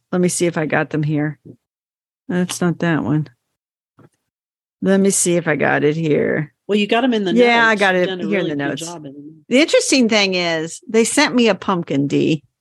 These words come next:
Speaker 1: a pumpkin plant.
Speaker 2: <sighs> Oh,
Speaker 1: And it's called
Speaker 2: pumpkins.
Speaker 1: buckskin
Speaker 2: Okay.
Speaker 1: pumpkin. And I thought, "Ah,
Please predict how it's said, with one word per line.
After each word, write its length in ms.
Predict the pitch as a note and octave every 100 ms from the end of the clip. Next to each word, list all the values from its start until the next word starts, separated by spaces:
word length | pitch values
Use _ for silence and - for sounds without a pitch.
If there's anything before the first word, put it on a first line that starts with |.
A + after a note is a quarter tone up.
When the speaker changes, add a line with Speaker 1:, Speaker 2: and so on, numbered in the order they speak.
| -
Speaker 1:
a 80 | -
pumpkin 420 | - F#3 E3+ D#3+
plant. 440 | C#3+ D#3 C#3+ - -
Speaker 2:
<sighs> 40 | _ _ _ _ _ _ _ _ _ _ _ _ -
Oh, 320 | G#3 G3+ F3 D3+
Speaker 1:
And 100 | G#3+
it's 120 | G#3
called 240 | C#3+ A3 F#3+
Speaker 2:
pumpkins. 120 | E3
Speaker 1:
buckskin 580 | G3 A3+ - - B3+ B3
Speaker 2:
Okay. 40 | A#3+
Speaker 1:
pumpkin. 720 | B3+ B3 A#3+ C4 B3+ B3+ C4 -
And 160 | G#3 G3
I 80 |
thought, 320 | G3 G#3 F#3 -
"Ah, 380 | G3 G3+ E3+